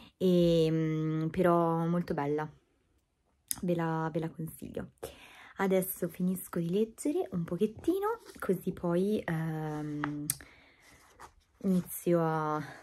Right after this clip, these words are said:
non so neanche cosa portarmi dietro perché il tempo è un po' così, un po' balengo <laughs> e, e quindi devo un attimo capire cosa portarmi effettivamente a casa. Mi fa stranissimo perché non torno da due mesi a casa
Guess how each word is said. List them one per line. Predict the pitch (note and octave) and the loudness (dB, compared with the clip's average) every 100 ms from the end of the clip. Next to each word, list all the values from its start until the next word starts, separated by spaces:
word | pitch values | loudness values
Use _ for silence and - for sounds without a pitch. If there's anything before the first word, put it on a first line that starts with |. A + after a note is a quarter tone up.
| - - | -20 -6
non | F3+ | -4
so | F#3 | -2
neanche | G#3 G#3+ | -2 0
cosa | C4 C#4+ | 0 0
portarmi | D4+ E3+ - D3 D#3 D3+ | 0 -4 -2 -4 -2 -2
dietro | D3 C#3+ D#3+ | -2 0 -2
perché | D#3 D#3 - D#3 D3+ D3 | -2 -4 -2 -2 0 -2
il | E3 | -4
tempo | - A#3 C4+ D4 B3+ G#3 F#3 | 2 6 6 8 8 10 6
è | F3+ | 2
un | F3 | -2
po' | F3 | -4
così, | F3 F#3+ E3+ F#3 D4+ - - - - - - | -4 -6 -2 0 -2 -4 -18 -18 -20 -20 -4
un | F#3+ F#3 | -2 2
po' | F#3 | 4
balengo | F3 E3+ D#3 D3+ D#3 F3+ A3+ | 4 4 2 -2 0 6 6
<laughs> | - - - - - G3+ F#3+ C#4+ F4+ E4+ D4 - | 6 -2 -4 -6 -6 -6 -6 -6 -8 -6 -6 -8
e, | - F#3+ F#3 F3 | 0 2 4 4
e | E3+ E3+ E3 D#3+ D#3 D#3 D#3 D#3 E3+ | 2 2 0 -2 -4 -6 -8 -6 -6
quindi | E3 F#3 | -4 -4
devo | E3+ | -2
un | F3 | -4
attimo | F#3 - B3 | -6 -2 -2
capire | E4 D#4 G3+ A3+ | -2 -4 0 2
cosa | G#3+ F#3 | 2 0
portarmi | E3+ F3+ - E3 F3+ | 0 -2 -2 -4 -4
effettivamente | F3+ G3 E3 E3 E3+ F#3 | -4 -4 -2 -2 -4 -2
a | |
casa. | E3 E3 | -2 0
Mi | G3 | 2
fa | G3 | 2
stranissimo | D4 - - G#3 F#3+ G3+ - - A3 A#3+ | 0 2 2 4 2 0 -4 2 4 4
perché | G3 - F#3 F3+ - | 2 0 0 0 0
non | F#3+ F#3 | -2 0
torno | F#3+ G#3 | -2 0
da | F#3 | 0
due | E3 | 0
mesi | E3 E3+ F3 | -2 0 -2
a | |
casa | F3 E3+ E3 E3+ G#3 | -2 -2 -2 0 -2